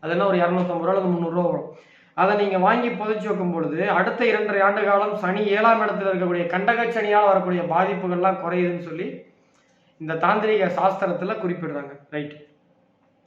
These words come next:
மூணாவது, உங்க வீட்ல ஏதாவது எலக்ட்ரிக்கல் பொருள் ரிப்பேர் ஆயிருந்தது,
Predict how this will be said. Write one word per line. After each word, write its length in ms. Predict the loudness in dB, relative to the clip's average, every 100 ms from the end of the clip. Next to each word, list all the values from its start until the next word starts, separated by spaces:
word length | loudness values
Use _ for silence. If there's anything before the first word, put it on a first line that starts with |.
| -6
மூணாவது, 360 | -2 2 4 4 0 -8 -16 -20 _ -4
உங்க 140 | 0 2
வீட்ல 240 | 0 0 2
ஏதாவது 240 | 4 4 4
எலக்ட்ரிக்கல் 460 | 2 0 -2 -2 0
பொருள் 240 | 0 0 -2 -6 -8 -8
ரிப்பேர் 280 | -2 4 6
ஆயிருந்தது, 400 | 6 4 0